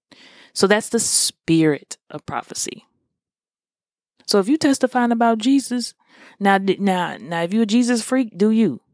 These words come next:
But just, you just wanna be led. You, you wanna be, you wanna know your jurisdiction. You wanna be led. 'Cause remember, angels don't obey you.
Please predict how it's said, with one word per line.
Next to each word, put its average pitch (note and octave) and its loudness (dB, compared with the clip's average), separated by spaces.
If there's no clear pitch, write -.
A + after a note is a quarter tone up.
But D#3+ 2
just, F3 2
you E3+ -6
just C3 -12
wanna D3+ -2
be F#3 2
led. G3 2
You, C3 -10
you C#3+ -8
wanna C3+ -2
be, D#3 -6
you C3 -6
wanna B2+ 0
know C#3 2
your D3 4
jurisdiction. D#3 -2
You A2 -10
wanna A#2+ -6
be D3+ 0
led. D3 2
'Cause D#3 2
remember, E3 0
angels G#3+ 4
don't E3 0
obey D3+ 0
you. C#3+ -2